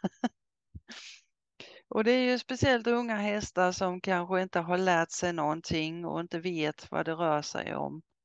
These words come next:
Så att det är ju allra, allra första, att lära sig och leda hästen rätt och få den till att lyssna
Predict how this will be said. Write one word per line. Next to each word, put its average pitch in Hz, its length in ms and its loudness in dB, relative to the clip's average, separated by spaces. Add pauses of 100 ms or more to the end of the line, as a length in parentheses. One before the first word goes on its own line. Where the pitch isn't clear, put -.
(460)
Så - 160 -2
att - 280 0
det - 220 -2
är 220 180 4
ju 202 180 -2
allra, 180 460 2
allra 151 360 -4
första, - 600 -8
att - 220 -8
lära 165 420 -2
sig 151 580 -6 (280)
och - 400 -12
leda 170 480 -2
hästen 160 460 -6
rätt 147 380 -6
och 156 200 -10
få 175 260 -4
den 151 200 -8
till 160 160 -8
att 165 80 -6
lyssna 202 580 -6